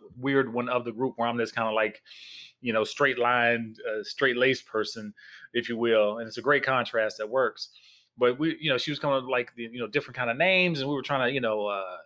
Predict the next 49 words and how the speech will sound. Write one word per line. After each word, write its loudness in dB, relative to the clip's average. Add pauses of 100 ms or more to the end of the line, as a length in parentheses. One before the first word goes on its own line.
(140)
astrological -2
sign, -2
Leo 6
Moon 2
Productions, -2
and -2
I 4
was -2
coming -6
up -2
with, -10
like, -6
you -14
know, -4 (400)
Ebony 4
Productions, -4
and, -12
you -4
know, -2
something -2
that 6
was -2
very, 4 (400)
uh, 2 (800)
very 6
binary, 4
if -2
you -6
will, 2
and -6
very 0
linear. 0 (340)
Uh, 2 (200)
and -6
we -2
just -4
got 4
frustrated, 2
and -6
we -4
were -2
like, 0
I 0
just -8
sat 2
back 0
and -2
I 0
said, 2